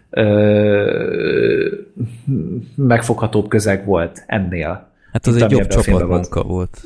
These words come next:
Speaker 1: Így van.
Speaker 2: mint itt.
Speaker 1: Ö, ott egy so-, sokkal jobban dolgoztak együtt a karakterek, és így
Speaker 2: Ja.
Speaker 1: emiatt számomra jól működött. Néha volt ilyen Walking Dead flash-em, és most nem tudom,
Speaker 2: Igen.
Speaker 1: ez, ez a jó, jó értelemben, vagy a rossz értelemben, de néha megidézte a Walking Deadnek a jobb
Speaker 2: Igen,
Speaker 1: pillanatait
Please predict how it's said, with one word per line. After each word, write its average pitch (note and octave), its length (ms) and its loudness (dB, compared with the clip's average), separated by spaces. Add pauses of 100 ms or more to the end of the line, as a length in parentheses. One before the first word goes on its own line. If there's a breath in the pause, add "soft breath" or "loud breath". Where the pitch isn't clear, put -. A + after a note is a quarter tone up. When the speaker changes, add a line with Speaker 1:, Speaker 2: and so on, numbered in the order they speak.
(120)
Speaker 1:
Így A2+ 200 4
van. G2 220 0
Speaker 2:
mint - 280 -6
itt. - 460 -4
Speaker 1:
Ö, F3 260 2
ott F#3 120 -2
egy D#3+ 100 2
so-, D3+ 240 2
sokkal C#3 340 0
jobban A#2 280 0
dolgoztak G#2 500 -4
együtt G#2 280 -8
a G#2+ 80 -12
karakterek, G#2 520 -2
és - 140 -8
így A#2+ 180 2 (240 loud breath)
Speaker 2:
Ja. - 60 -2
Speaker 1:
emiatt B2 320 4
számomra A2+ 580 0 (1040)
jól D#3 280 6
működött. E3+ 560 0
Néha D3+ 200 2
volt D3 220 -2
ilyen B2 180 -4
Walking A#2 400 -4
Dead A2+ 220 -6
flash-em, A#2 420 -6
és A#2 140 -8
most - 160 -12
nem E3+ 80 -6
tudom, G2 160 0
Speaker 2:
Igen. F#2+ 140 2
Speaker 1:
ez, D3 100 2
ez C3+ 140 -2
a B2 220 2
jó, C3+ 360 4
jó D3+ 240 4
értelemben, D3+ 540 2
vagy B2 140 0
a A#2 40 2
rossz B2+ 260 -2
értelemben, C#3+ 520 2
de C#3 80 0
néha F3 200 2
megidézte G2+ 520 -6
a G#2 40 -4
Walking G2+ 380 -6
Deadnek G#2+ 260 -8
a G#2+ 40 -6
jobb G#2+ 120 -2
Speaker 2:
Igen, A2 100 0
Speaker 1:
pillanatait G2 280 2